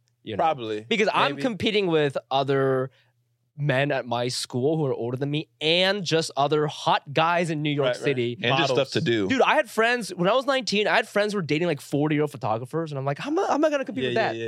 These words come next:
Speaker 1: You know what I
Speaker 2: yeah,
Speaker 1: mean?
Speaker 2: yeah.
Speaker 1: And that was kinda problematic, but that's
Speaker 2: <laughs> Facts, right.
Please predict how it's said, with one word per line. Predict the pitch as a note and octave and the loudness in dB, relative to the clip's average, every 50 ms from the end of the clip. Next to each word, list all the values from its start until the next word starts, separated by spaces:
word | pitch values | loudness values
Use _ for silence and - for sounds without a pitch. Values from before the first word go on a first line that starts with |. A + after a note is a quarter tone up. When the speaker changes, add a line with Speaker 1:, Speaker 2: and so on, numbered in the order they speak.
| A2 A2 | -2 -2
Speaker 1:
You | F#3+ | 0
know | G3 G3 | 0 0
what | F#3+ F#3+ | 0 0
I | F#3+ | 0
Speaker 2:
yeah, | G3+ A#3+ | 0 -2
Speaker 1:
mean? | - A2 | -4 -8
Speaker 2:
yeah. | G#2+ A2+ A#2 - - | -12 -12 -14 -14 -6
Speaker 1:
And | - F3+ | 0 0
that | G#3 A3 | 2 2
was | G3 - | 0 0
kinda | - F3+ D#3 C#3 | -2 -2 -2 0
problematic, | E3 D3+ B2+ B2 C3 D3+ E3 B2+ A2+ G#2+ G2 | 0 0 2 2 2 0 0 0 -2 -4 -4
but | A2 G#2+ G#2 G2+ - - - | -4 -6 -6 -4 -4 0 0
that's | D3+ D3+ - - | 0 0 0 0
Speaker 2:
<laughs> | |
Facts, | F3+ D3+ B2 - - - - | 0 0 0 -2 -10 -18 -18
right. | A#2+ | -14